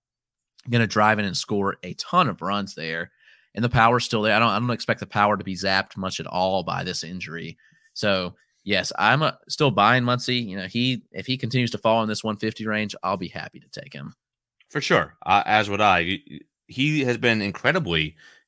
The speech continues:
Speaker 2: consistent. Really, <laughs> look at, look at his last three. Okay, take out twenty twenty, but looking at twenty eighteen, twenty nineteen, and twenty twenty-one,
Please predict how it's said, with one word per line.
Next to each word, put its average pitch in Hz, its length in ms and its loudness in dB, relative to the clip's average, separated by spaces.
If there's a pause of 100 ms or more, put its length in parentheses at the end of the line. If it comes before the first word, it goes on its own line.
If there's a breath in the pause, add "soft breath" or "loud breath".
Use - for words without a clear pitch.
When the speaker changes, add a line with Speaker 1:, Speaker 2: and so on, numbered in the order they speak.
Speaker 2:
consistent. 87 600 -4
Really, 104 240 4
<laughs> - 20 -2
look 107 120 -4
at, 135 80 0
look 123 160 0
at 131 40 0
his 110 120 0
last 113 260 2
three. 110 240 -2
Okay, 95 160 -4
take 143 240 -2
out 151 140 0
twenty 104 260 0
twenty, 85 460 -6 (360 loud breath)
but 95 80 0
looking 123 260 2
at 104 160 4
twenty 139 300 2
eighteen, 131 240 -2
twenty 117 180 -2
nineteen, 110 280 -2
and 101 140 -2
twenty 101 220 -4
twenty-one, 85 600 0